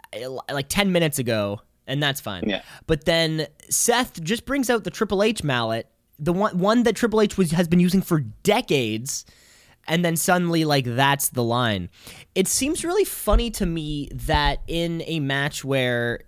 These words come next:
Speaker 1: against a monster, you know, a, a, a supernatural, a monster. Let's, I'm gonna call him that, right? Bray, you know,
Speaker 2: He
Speaker 1: the
Speaker 2: is a
Speaker 1: Fiend
Speaker 2: monster.
Speaker 1: is a monster, and the ref is here pl-, t-,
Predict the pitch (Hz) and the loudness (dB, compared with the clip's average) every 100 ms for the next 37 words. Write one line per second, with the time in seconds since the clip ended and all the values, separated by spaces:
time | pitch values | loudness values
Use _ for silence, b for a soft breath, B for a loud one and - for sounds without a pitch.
0 | 85 - 131 143 139 - 131 131 120 123 | -12 -6 -2 0 0 0 -2 -2 -2 -2
1 | 190 - 117 104 - - - - _ - | 0 0 -2 -4 -6 -14 -20 -20 _ -6
2 | 110 127 120 90 139 - 131 - 127 - | -4 -2 -4 -2 -4 -2 -4 -4 -4 2
3 | 202 202 208 156 139 165 - 151 190 247 | 2 4 4 2 0 -4 -2 0 2 2
4 | - 117 220 - - - 269 285 - 269 | 0 -2 0 0 -2 -2 -4 -4 -4 -2
5 | 147 90 71 135 151 - 190 196 156 147 | -2 -6 -10 -8 -8 -6 -2 -2 -2 -4
6 | 113 165 214 185 190 190 180 180 170 165 | 0 2 2 2 2 0 -2 -2 -2 -2
7 | 180 - 92 - B B B B B 165 | -2 -4 -8 -12 B B B B B -2
8 | 165 156 - 139 151 131 214 220 143 - | 0 -2 -4 -2 -2 0 2 2 0 -2
9 | - - b b b - 151 135 - - | -12 -18 b b b 0 2 2 -2 0
10 | 165 160 156 151 - b b b b _ | 2 4 4 0 -4 b b b b _
11 | _ - - - - 185 _ - - - | _ -14 -8 -8 -8 -10 _ -20 -12 -8